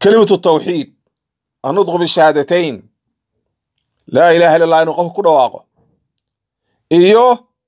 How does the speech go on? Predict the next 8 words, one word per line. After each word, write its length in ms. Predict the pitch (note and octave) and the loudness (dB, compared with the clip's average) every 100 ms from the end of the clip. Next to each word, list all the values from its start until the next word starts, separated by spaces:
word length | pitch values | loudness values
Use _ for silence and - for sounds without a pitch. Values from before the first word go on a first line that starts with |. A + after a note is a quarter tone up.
| - | -12
tilaawatul 480 | D#3+ F#3 F3 F3 D#3+ | -4 -2 -4 -6 -12
qur'aan, 540 | D3 - F3+ E3+ B2+ F#2 _ _ _ _ _ _ _ _ _ | -12 -8 -6 -4 -6 -14 _ _ _ _ _ _ _ _ _
qur'aankii 380 | D3 F3 D#3+ F3+ | -2 -2 -2 -2
akhriyo, 360 | D#3 D3 C#3 A#2 | -2 -2 -10 -14
dikrigii, 720 | C3 C#3 F3 G3 E3+ D3 C#3+ A#2+ - _ _ _ _ _ - | -14 -12 -10 -10 -10 -10 -12 -12 -18 _ _ _ _ _ 0
dalabul 380 | F3 F3 E3+ D#3+ | 0 2 0 0
cilmi, 460 | F3 F#3 E3+ C#3+ A2 _ _ _ _ - | 0 -2 -4 -8 -14 _ _ _ _ -6
waxa 240 | E3 F#3+ | -4 -2